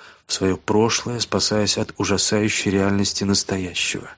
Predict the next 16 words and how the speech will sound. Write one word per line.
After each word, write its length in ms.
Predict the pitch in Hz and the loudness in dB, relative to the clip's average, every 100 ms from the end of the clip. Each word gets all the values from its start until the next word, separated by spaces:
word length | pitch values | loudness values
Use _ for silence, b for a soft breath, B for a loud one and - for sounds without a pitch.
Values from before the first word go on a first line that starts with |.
| _ _ _ _ _ | _ _ _ _ _
Во 220 | - 107 107 | -2 0 2
время 360 | 127 127 120 | 2 2 2
изнурительных 920 | - 117 104 120 127 120 113 107 - | 2 0 2 2 2 2 2 2 0
маршей 540 | 113 120 117 110 - 101 | 0 0 2 0 0 2
на 160 | 101 | 4
работу, 480 | 104 98 113 127 113 | 2 2 0 0 0
когда 260 | 104 92 98 | -2 0 0
ноги 240 | 117 107 | 0 0
скользили 500 | 101 - 101 101 104 | 0 0 0 2 2
по 220 | 98 - | 2 0
льду, 360 | 104 90 117 117 | 0 2 2 2
а 60 | 110 | 2
конвоиры 640 | 113 101 101 113 110 107 | 2 2 4 2 2 0
били 340 | 90 113 104 | 2 2 4
прикладами 760 | 101 98 95 107 104 95 95 101 | 2 -2 -2 0 0 0 0 0
отстающих, 880 | 110 - - 92 107 123 - - - | -2 -4 -2 -2 0 -2 -4 -6 -10